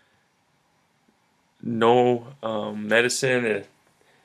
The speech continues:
and, um, <clears throat> just people to be free? But th-, they're just, like, telling you. They're just letting you know, basically, like, "Yo, shit's fucked up."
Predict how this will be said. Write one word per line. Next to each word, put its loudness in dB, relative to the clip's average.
and, -2
um, 0
<clears throat> -18
just -4
people -6
to -10
be -8
free? -2
But -2
th-, 6
they're 4
just, 0
like, 4
telling 4
you. 0
They're 4
just -2
letting 6
you -2
know, 4
basically, -6
like, -8
"Yo, -8
shit's -8
fucked -4
up." -4